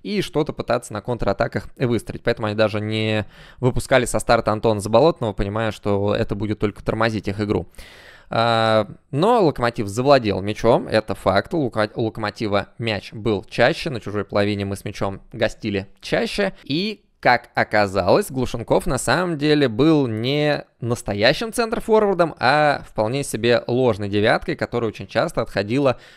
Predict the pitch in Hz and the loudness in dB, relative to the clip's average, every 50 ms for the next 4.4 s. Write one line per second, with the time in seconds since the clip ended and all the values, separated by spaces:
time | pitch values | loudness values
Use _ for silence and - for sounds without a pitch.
0 | _ _ - - - - 139 123 110 98 - - - - 117 147 180 196 156 127 | _ _ -20 -16 -4 2 2 2 2 2 -2 -8 -4 2 4 4 4 4 2 -2
1 | 104 - - 104 131 143 - 131 - 120 - _ - - 117 113 117 131 135 123 | -4 -2 -2 -2 -2 -2 -4 -6 -8 -8 -8 _ 0 0 2 2 2 0 4 6
2 | 123 107 95 - - - - - _ _ - - 117 110 104 - 110 107 - 135 | 6 6 6 4 -2 -16 -18 -18 _ _ -2 0 0 0 2 2 0 0 0 0
3 | 117 107 101 95 87 - - - 113 113 - - 120 95 90 85 - - - 113 | 2 4 4 2 0 -4 -6 -4 -4 -4 0 2 2 2 2 0 -6 -6 -6 0
4 | 110 143 190 226 214 - - | 4 4 4 4 2 -2 -8